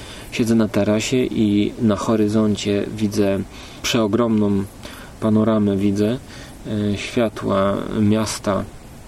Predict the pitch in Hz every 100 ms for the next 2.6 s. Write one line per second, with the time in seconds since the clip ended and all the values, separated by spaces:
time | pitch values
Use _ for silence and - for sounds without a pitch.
0 | - - 117 110 123 135 139 135 131 131
1 | 131 127 123 120 120 113 110 - 104 101
2 | 113 104 110 98 -